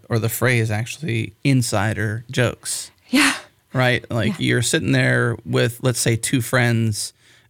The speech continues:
Speaker 1: and another friend comes along. Well, the two friends have hung out more recently, and there's some sort of insider information they're joking about and laughing about.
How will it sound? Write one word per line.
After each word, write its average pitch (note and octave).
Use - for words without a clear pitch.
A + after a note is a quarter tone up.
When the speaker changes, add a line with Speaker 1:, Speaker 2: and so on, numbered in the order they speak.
Speaker 1:
and A#2
another A#2
friend A#2
comes A2+
along. A2
Well, A#2
the A2+
two -
friends A#2
have A2+
hung A2
out A2
more A#2
recently, A#2
and A2
there's A2+
some A2
sort A2
of G#2+
insider A#2+
information A#2
they're F#2
joking A#2+
about A2
and A2+
laughing A#2
about. G#2+